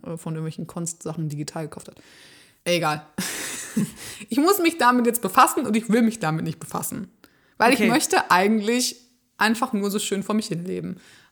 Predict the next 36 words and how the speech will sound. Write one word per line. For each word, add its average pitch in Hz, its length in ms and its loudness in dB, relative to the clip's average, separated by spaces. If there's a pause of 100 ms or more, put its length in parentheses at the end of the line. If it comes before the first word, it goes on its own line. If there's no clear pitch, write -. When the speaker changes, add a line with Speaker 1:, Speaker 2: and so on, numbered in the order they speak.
Speaker 1:
jetzt - 120 0
habe 254 140 4
ich 233 120 -6
irgendwie 220 200 2
den 175 220 -2
Druck 285 340 -2
von 175 200 -4
der 165 340 -6
Welt 269 380 4
und 185 140 -4
von 170 300 -6
der 185 100 -6
Politik 247 640 -2
und 175 180 -2
von 180 140 -8
allen 175 260 -6
Dingen, 240 300 0
mit 180 100 -4
denen 175 100 -2
ich 156 60 -6
mich 165 100 -8
befasse 240 500 0
und 190 140 -2
dass - 120 -4
ich - 80 -12
eine 160 100 -6
selbstständige 170 560 -2
Frau - 300 2
sein 240 240 2
will, 240 320 6
die 147 240 -2
auch - 180 -8
von 127 160 -6
niemandem 151 320 -4
abhängig 233 360 2
ist 247 300 2